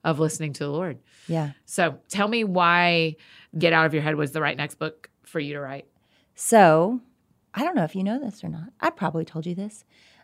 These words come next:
Speaker 2: The season for me of a year and a half of wrestling with doubt.
Speaker 1: Yeah.
Speaker 2: So middle of the night, I am waking up every night and I am asking questions like, "Is God real? Does this matter?"
Speaker 1: Is this, like, in college or is this, like, five years ago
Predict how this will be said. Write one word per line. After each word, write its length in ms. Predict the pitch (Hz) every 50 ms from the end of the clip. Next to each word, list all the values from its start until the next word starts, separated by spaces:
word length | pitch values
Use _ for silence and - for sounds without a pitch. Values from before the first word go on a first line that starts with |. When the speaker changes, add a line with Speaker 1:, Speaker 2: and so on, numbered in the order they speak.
| _ -
Speaker 2:
The 480 | - 196 185 175 170 165 160 - - - - _ _ _ _ _ _ _ _ _ _ _ -
season 800 | - - - - 233 233 233 208 220 220 208 202 196 190 175 - - _ _ _ _ _ _ -
for 280 | - - - - 180 175
me 420 | 175 175 170 165 165 160 156 160
of 380 | - - 156 156 151 147 160 -
a 60 | -
year 220 | 165 147 156 165 160
and 80 | 156
a 40 | 156
half 260 | 143 151 151 143 - -
of 180 | 147 151 131 123
wrestling 320 | 147 147 143 - 156 147
with 120 | 147 147 -
doubt. 340 | 147 143 139 151 160 - _ _ -
Speaker 1:
Yeah. 280 | 143 143 143 139 135 143 _ _ _ _ _ _ _
Speaker 2:
So 120 | - - 175
middle 280 | 170 170 180 185 185
of 40 | 190
the 60 | 196
night, 380 | 185 165 160 160 160 175 208 - _ _ _ _ _ _ -
I 120 | 151 151 160
am 80 | 165 165
waking 240 | 160 151 - 156
up 80 | 151 143 -
every 180 | 147 143 156 160
night 380 | 160 151 151 156 180 214 233 - _ _ _
and 440 | - 156 151 147 147 147 147 143 - - -
I 80 | 143
am 160 | 147 147 151 -
asking 380 | - 135 139 - - 151 147
questions 460 | - - 135 - - 151 143 139 143
like, 360 | 143 135 135 131 127 _ _ _ _ _ _ -
"Is 120 | 151 -
God 180 | - 143 139 143
real? 300 | 151 170 220 247 269 262 _ _ _ _ _ _ _ _ _ _ _ _ _ _ _ _ _ _ _ _ _ _ - - _
Does 180 | - 160 147 139
this 140 | 147 - -
matter?" 440 | 147 151 170 190 208 214 214 214 202
Speaker 1:
Is 80 | - 147
this, 140 | 175 165 226
like, 140 | 208 - 175
in 80 | 160
college 380 | 156 175 165 180 208 240 202 196
or 40 | 180
is 80 | 160
this, 140 | 151 156 -
like, 220 | 170 160 160 - _
five 300 | - - 170 156 151 151
years 180 | 131 131 131
ago 260 | 135 127 127 120 -